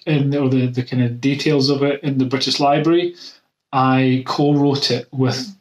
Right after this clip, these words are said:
Roald Dahl, which is my claim to fame. Despite the fact he died many years ago, um,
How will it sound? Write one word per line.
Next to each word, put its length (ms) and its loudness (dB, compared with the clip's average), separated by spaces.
Roald 380 0
Dahl, 380 2
which 420 -4
is 480 -2
my 300 0
claim 240 -2
to 80 -2
fame. 340 0
Despite 420 0
the 60 0
fact 320 0
he 100 2
died 400 2
many 200 2
years 340 2
ago, 500 -2
um, 600 -2